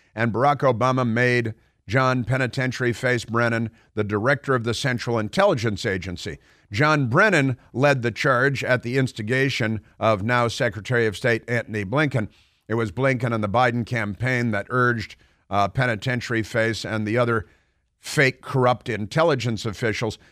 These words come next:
to sign on to that letter, the Felonious fifty-one, lying to the American people that the Hunter Biden laptop and all the journalism around it, uh, had all the earmarks of Russian propaganda. No,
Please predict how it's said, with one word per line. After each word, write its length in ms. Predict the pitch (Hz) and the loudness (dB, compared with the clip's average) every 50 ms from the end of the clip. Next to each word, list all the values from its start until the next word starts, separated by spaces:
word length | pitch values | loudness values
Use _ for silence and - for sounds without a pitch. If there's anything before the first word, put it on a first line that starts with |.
| _ _ | _ _
to 140 | - 139 120 | -2 -2 -2
sign 320 | - - 156 151 147 151 | 0 0 0 2 2 2
on 160 | 143 139 139 | 2 2 2
to 80 | 131 131 | 0 2
that 240 | 127 135 131 - - | 2 2 0 0 0
letter, 360 | 123 135 147 147 135 113 107 | 2 4 4 4 4 2 2
the 140 | 92 101 98 | 0 -2 -4
Felonious 500 | - - 120 123 131 127 120 120 113 - | -4 -2 0 0 2 2 0 0 -2 -4
fifty-one, 760 | - - 139 135 120 - 120 117 110 113 127 127 117 101 - - _ _ _ _ _ 101 | -4 0 0 0 0 -2 -4 -4 -2 0 2 2 0 0 -4 -10 _ _ _ _ _ -2
lying 460 | 113 127 143 160 170 165 156 147 135 | 0 2 4 4 4 4 4 2 2
to 100 | - 139 | 2 2
the 120 | 135 139 | 2 2
American 440 | 127 123 131 131 131 120 - 123 120 | 2 4 4 2 2 0 -2 -4 -4
people 460 | 110 - 175 185 151 135 117 - - _ _ _ _ _ _ _ _ _ _ _ _ - - | 2 2 2 4 4 2 0 -2 -2 _ _ _ _ _ _ _ _ _ _ _ _ -14 -6
that 280 | - 123 139 139 131 - | -2 2 2 2 2 0
the 200 | 123 127 120 113 | -2 -2 0 0
Hunter 320 | 110 135 165 151 139 139 | 2 2 2 2 2 0
Biden 280 | 127 131 139 139 127 120 | 2 4 4 4 2 2
laptop 600 | 113 123 143 147 - - - 147 127 110 95 - | 0 0 0 0 -2 -2 -2 0 0 0 0 -2
and 100 | 117 117 | 0 2
all 100 | 127 127 | 2 2
the 120 | 117 117 | 2 0
journalism 520 | 110 95 131 131 127 127 127 117 104 123 110 | 0 0 0 2 2 0 0 0 -2 -2 -2
around 300 | 110 120 127 131 127 113 | 0 2 2 2 2 0
it, 80 | 107 - _ _ _ _ _ _ _ _ _ _ _ _ _ - | -2 -6 _ _ _ _ _ _ _ _ _ _ _ _ _ -8
uh, 420 | 101 110 117 117 120 117 117 117 | -4 -2 -2 0 0 0 0 0
had 240 | 117 135 165 160 156 | 2 2 2 4 4
all 220 | 143 139 160 160 | 4 4 4 4
the 140 | 139 143 117 | 2 0 0
earmarks 560 | 143 165 170 143 127 120 104 98 - - - | 0 0 2 2 0 0 0 -2 -6 -6 -4
of 160 | 117 101 90 92 | -4 -4 -2 -2
Russian 500 | 98 120 143 147 - - 143 127 120 113 | 0 0 0 0 2 0 0 0 0 -2
propaganda. 800 | - - 139 135 123 - 117 110 110 139 151 147 135 104 82 73 - _ _ _ _ _ _ _ _ _ | 0 2 2 2 2 0 -2 0 2 2 2 2 2 0 -2 -4 -8 _ _ _ _ _ _ _ _ _
No, 320 | 120 127 143 143 156 170 | 2 4 6 6 6 4